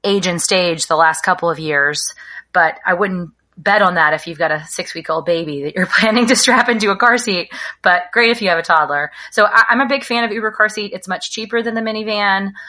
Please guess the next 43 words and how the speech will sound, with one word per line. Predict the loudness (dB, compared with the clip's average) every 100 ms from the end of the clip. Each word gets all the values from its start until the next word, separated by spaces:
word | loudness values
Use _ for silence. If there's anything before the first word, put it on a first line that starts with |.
| -20 -12
You | -8
char-, | -4 -4 -6 -8
it's | -2
a, | 2 2 2 -2
an | -10 -12 -4
eight | 0 2
or | 4
nine | 2 2
dollar | 4 4 4
upcharge | 2 0 2 4 4 2 -6 -2
over | 0 2 0 0
the | -2
base | -2 -4 -6
fare | -2 2 2
of | 0 -6
Uber. | -4 2 4 2 -2 -20 _ _ _
And, | -2 2 4 2 -2 -12 -16 -10
you | -4
know, | 0
they | 0
get | 0 0
you | 2
where | 2 0 -8
you | -8
need | -8
to | -2
go. | 2 4 4
And | 2
maybe | 0 0
it's | -2 0
an | -2
extra | 0 0 0
two | 0 0
or | 0
three | 0 -2
minute | -2 -2
wait | -2 -2 -4
tops. | 0 2 2 0
I've | -2
never | 2 2 4
had | 2
to | 2
wait | 0 0 -4